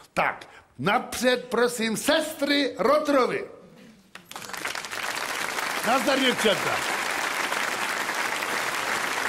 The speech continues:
Jedna ze sester je jejich matka.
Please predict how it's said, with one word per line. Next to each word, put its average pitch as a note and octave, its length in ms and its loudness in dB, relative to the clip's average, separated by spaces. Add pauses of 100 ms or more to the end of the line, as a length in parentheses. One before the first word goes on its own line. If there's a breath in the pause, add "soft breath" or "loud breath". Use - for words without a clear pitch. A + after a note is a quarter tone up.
(1600)
Jedna B3 360 6
ze B3+ 180 4
sester C4 580 4 (920)
je G3+ 120 4
jejich A#3 460 4
matka. - 500 2